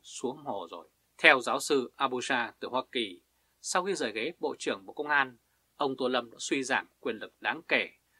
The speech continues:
và khó có thể hạ được Thủ tướng Phạm Minh Chí, một đối thủ nặng ký và đầy mưu lược. Nhưng phân tích vừa kể trên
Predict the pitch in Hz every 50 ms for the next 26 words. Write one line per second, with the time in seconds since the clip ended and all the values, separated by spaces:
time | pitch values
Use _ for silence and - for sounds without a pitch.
0 | _ _ _ _ 139 131 - - 147 160 - - 240 160 127 - - 117 - 123
1 | 113 - - _ _ - 117 90 - - 120 120 175 196 - - - - - -
2 | 131 143 - - 139 120 120 160 202 _ _ _ _ _ _ _ _ 139 135 160
3 | 190 190 - 147 101 - - _ _ _ 117 131 139 - - _ _ - 127 120
4 | 139 185 - _ _ _ 113 113 117 113 95 82 - - 117 120 117 113 110 107
5 | 85 - _ _ _ _ _ _ _ _ _ 156 147 - 156 139 - 208 208 -
6 | - 127 - - 92 92 - - 143 139 123 113